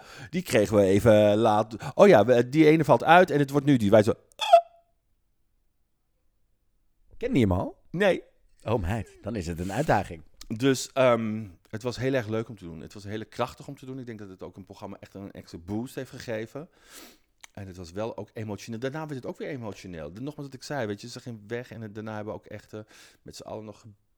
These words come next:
Speaker 1: zitten janken. En in het hotel was het ook nog, eh, borrel zitten doen.
Speaker 2: Had je dat verwacht, dat je met, met die, al die meiden een band op, zo op zou bouwen?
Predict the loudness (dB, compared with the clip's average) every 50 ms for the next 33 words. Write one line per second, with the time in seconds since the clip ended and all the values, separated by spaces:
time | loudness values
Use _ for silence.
0 | _ _ _ -20 _ _ -16 -8 -6 -4 -4 -4 -8 -12 -12 -10 -10 -10 -10 -10
1 | -12 -12 -10 -8 -8 -8 -8 -10 -12 -12 -12 -12 -14 -14 -12 -12 -10 -10 -12 -12
2 | -14 -10 -2 0 0 0 -2 -4 -12 -12 -14 -10 -8 -8 -8 -8 -10 -14 -16 -8
3 | -6 -6 -4 -2 -2 -4 -2 0 4 6 6 6 6 4 -2 -6 -6 -6 -6 -6
4 | -6 0 0 0 0 0 -4 -16 _ -6 -6 -4 -4 -6 -8 -8 -10 _ _ _
5 | _ 0 2 2 2 4 4 4 4 4 4 2 2 0 0 -2 -4 -6 -10 -14
6 | -8 -6 -4 -4 -4 -4 -4 -2 -2 0 0 -2 -4 -4 -4 -6 -8 -10